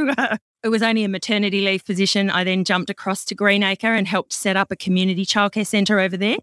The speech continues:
And, uh, a position came back up in council working with children with additional needs across the whole L G A. So children from diverse cultural ap-, backgrounds, Aboriginal backgrounds, and children with a disability, and how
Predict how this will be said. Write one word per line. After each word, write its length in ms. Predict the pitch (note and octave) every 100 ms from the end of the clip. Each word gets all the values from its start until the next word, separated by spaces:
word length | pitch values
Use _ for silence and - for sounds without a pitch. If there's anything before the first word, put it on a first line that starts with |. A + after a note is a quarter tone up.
| _ _ _ _ F#3+
And, 640 | F#3+ F#3+ F#3 F#3 F#3 E3+ -
uh, 760 | F#3+ F#3 F3+ F3 F3 E3+ -
a 20 | -
position 400 | A3 G#3+ G#3+ G#3
came 240 | - F#3+
back 200 | F#3+ F3+
up 200 | G3 E3
in 140 | F3+ F3+
council 680 | - F3+ E3+ - F3 E3 E3
working 460 | F3 E3 F#3+ F3+
with 300 | E3+ D#3 -
children 340 | - D#4 D4+ C#4
with 120 | A#3
additional 440 | F#3+ F#3+ F#3+ F3+
needs 380 | F3+ F3+ F3+ D#3+
across 300 | F#3 F#3 E3
the 80 | F3
whole 280 | F3+ F3 E3+
L 120 | D#3+
G 200 | D#3+ E3+
A. 280 | D#3+ D#3+ D#3
So 440 | - E3+ D#3+ D#3+ - _ _ _
children 380 | - A#3+ G#3+ G#3
from 280 | - G3 F#3
diverse 480 | F3 F3 E3 F3 -
cultural 420 | - F#3 - F#3
ap-, 100 | E3 -
backgrounds, 500 | G3 F3+ F3+ F3 F3
Aboriginal 440 | F3 F3 F3 F3 E3
backgrounds, 600 | F3 - F3+ F3 E3+ F3
and 240 | E3+ E3+
children 240 | - F3+ F3+
with 120 | G3+
a 40 |
disability, 600 | F3 - F3 F3 G#3+ F#3+
and 200 | E3+ E3+
how 360 | D#3 F#3 F#3